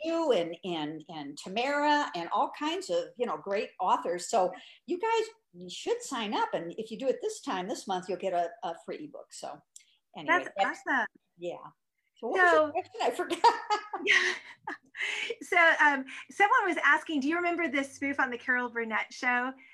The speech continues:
Speaker 1: Oh,
Speaker 2: where she was
Speaker 1: yes.
Speaker 2: pretending to be
Speaker 1: <laughs>
Speaker 2: Charlotte, making the curtains into the dress?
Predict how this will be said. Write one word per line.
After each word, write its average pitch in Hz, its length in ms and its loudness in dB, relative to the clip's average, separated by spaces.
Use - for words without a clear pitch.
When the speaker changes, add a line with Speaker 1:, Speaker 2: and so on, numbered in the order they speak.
Speaker 1:
Oh, 254 360 6
Speaker 2:
where 254 200 6
she 285 260 0
was 285 140 8
Speaker 1:
yes. 392 280 8
Speaker 2:
pretending 302 360 -8
to 311 100 -4
be 269 240 0
Speaker 1:
<laughs> - 200 -4
Speaker 2:
Charlotte, 302 400 8
making 302 160 -4
the 285 160 6
curtains 302 440 0
into 294 280 0
the 269 80 -4
dress? 247 360 0